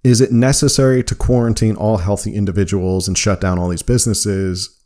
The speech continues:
for a virus that we now know a lot more about? We know the death rate and the mortality rate is a lot lower than we originally expected. There's probably thousands of people walking around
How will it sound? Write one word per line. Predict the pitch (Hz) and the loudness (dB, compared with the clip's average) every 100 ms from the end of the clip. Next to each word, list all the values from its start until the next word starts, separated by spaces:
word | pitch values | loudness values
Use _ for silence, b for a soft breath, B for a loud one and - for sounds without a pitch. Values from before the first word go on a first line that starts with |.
| - | -18
for | - 104 | -2 0
a | 95 | 0
virus | 98 104 104 98 | 2 2 2 0
that | 95 - | -2 -4
we | 92 | -2
now | 117 131 | 0 2
know | 135 117 101 | 2 0 -2
a | 107 | -4
lot | 98 98 117 98 | -2 0 0 0
more | 101 98 | 0 0
about? | 85 82 87 | -2 -4 -4
We | 95 | -6
know | 95 107 127 | -4 -2 -2
the | 95 | -2
death | 101 92 98 | -2 -4 -4
rate | 95 92 | -4 -2
and | 92 | -4
the | |
mortality | 90 85 92 87 85 | -4 -2 -2 -2 -2
rate | 87 85 | -4 -4
is | 85 | -6
a | |
lot | 87 101 - | -4 -4 -4
lower | 98 95 101 95 | -2 0 0 0
than | 90 | -2
we | 90 | -2
originally | 87 87 87 82 | -2 -2 -4 -6
expected. | - - 80 - 78 | -8 -6 -6 -8 -8
There's | 104 | -6
probably | - 139 151 147 110 101 | 0 0 2 0 0 -2
thousands | - 101 117 127 104 | -2 -4 -2 -2 -2
of | |
people | - 98 90 | 0 -2 -2
walking | 87 90 90 82 | -2 -2 -4 -6
around | 80 85 87 | -4 -4 -4